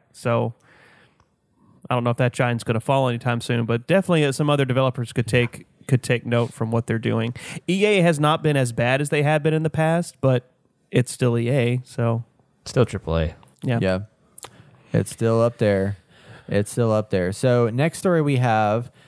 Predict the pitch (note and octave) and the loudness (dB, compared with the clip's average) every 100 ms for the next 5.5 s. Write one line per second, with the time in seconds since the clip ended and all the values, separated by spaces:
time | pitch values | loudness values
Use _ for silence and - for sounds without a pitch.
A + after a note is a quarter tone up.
0 | - - _ A#2+ B2 B2+ B2 A#2 - B2 | -20 -20 _ 0 2 2 0 -2 -6 -4
1 | - - C3 A#2+ - B2+ B2+ A#2 - A#2 | -2 2 0 0 -2 0 0 -4 -2 0
2 | A#2 - A#2 A2+ A#2+ A#2 A2+ G#2+ G#2 A#2+ | 0 -2 -2 -2 0 0 2 2 2 0
3 | C3 C#3+ - B2+ A#2 A2 G#2 - - - | -2 -2 -2 2 2 2 -2 -10 -20 -20
4 | _ _ _ _ - B2 B2+ D3+ E3+ D3 | _ _ _ _ -2 0 2 0 0 0
5 | A2+ G#2 G2+ F#2+ | 0 2 0 -2